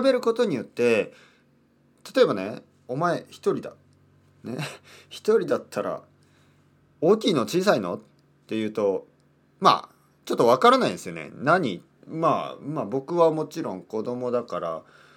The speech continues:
「パパよりは小さいよ。ママよりも小さいよ。だけど、他の、ね、何々君よりは大きいよ。」やっぱり比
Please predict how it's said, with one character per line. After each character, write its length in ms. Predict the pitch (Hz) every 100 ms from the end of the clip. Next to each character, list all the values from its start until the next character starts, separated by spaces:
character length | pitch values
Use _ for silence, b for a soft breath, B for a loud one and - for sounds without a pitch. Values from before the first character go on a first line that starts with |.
| B -
「パ 140 | 175
パ 260 | 170 120 101
よ 180 | 98 101
り 140 | 95
は 180 | 80 76
小 240 | - 101 101
さ 260 | 92 104
い 160 | 82 73
よ。 160 | 78 82
マ 180 | 127
マ 160 | 131 101
よ 140 | 90
り 120 | 85 78
も 160 | 76
小 280 | - - 87
さ 220 | - 87
い 80 | 73
よ。 180 | 78 - b b -
だ 180 | - 196
け 200 | 175 143
ど、 380 | 123 120 113 - _ b b b b
他 280 | 143 143 160
の、 320 | 156 151 143 _ _ -
ね、 140 | 165
何 240 | 127 139
々 220 | 170 147 107
君 280 | - 110
よ 100 | 113
り 100 | 107
は 80 | 90
大 100 | 92
き 200 | 92 95
い 20 |
よ。」 160 | 78 55 b b
や 100 | -
っ 60 | 208
ぱ 80 | 285
り 80 |
比 60 | 220